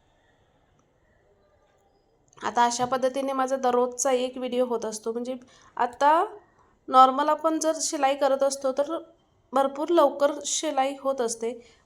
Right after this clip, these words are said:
पण व्हिडिओ शूट करत असताना कसं होतं, आपण कॅमेरा सेट करून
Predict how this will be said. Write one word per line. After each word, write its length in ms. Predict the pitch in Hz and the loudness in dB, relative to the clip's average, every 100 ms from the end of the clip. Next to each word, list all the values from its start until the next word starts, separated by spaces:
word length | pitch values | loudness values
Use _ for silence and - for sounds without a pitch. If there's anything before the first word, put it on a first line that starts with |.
| - | -6
पण 120 | 277 | -4
व्हिडिओ 360 | 294 277 269 285 | -4 -4 -2 -2
शूट 240 | 311 294 | -4 -6
करत 220 | 285 277 269 | -2 -2 -2
असताना 360 | 262 262 254 | -4 -4 -4
कसं 280 | 254 254 277 | -4 -2 0
होतं, 300 | 254 240 247 254 _ _ _ - | -2 -2 -6 -8 _ _ _ -8
आपण 260 | 233 277 | -2 -2
कॅमेरा 380 | 285 277 269 262 | 0 0 0 0
सेट 240 | 285 294 285 | 0 0 0
करून 320 | 285 285 294 | -2 -2 -2